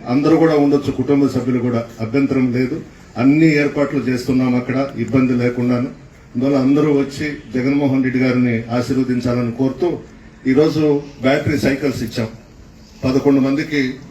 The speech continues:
నల్లపురెడ్డి శ్రీనివాసరెడ్డి చారిటబుల్ ట్రస్ట్ తరపున ఒక్కొక్కటి ముప్పై ఐదు వేలు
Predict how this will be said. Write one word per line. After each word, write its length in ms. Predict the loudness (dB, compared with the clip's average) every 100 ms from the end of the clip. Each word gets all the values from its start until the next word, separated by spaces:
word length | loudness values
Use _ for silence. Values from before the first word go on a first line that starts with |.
| -20 -20 -20 -20 -20 -6
నల్లపురెడ్డి 520 | 0 2 2 2 0
శ్రీనివాసరెడ్డి 960 | 0 2 2 2 0 -2 0 0 0 -4 -14 -12 -4
చారిటబుల్ 420 | -2 -2 -2 -2
ట్రస్ట్ 400 | -2 -2 -2 0
తరపున 520 | 0 2 2 2 0 -4 -8
ఒక్కొక్కటి 520 | -4 -4 -2 -2 0
ముప్పై 320 | 0 0 2
ఐదు 200 | 2 0
వేలు 300 | 0 0 -4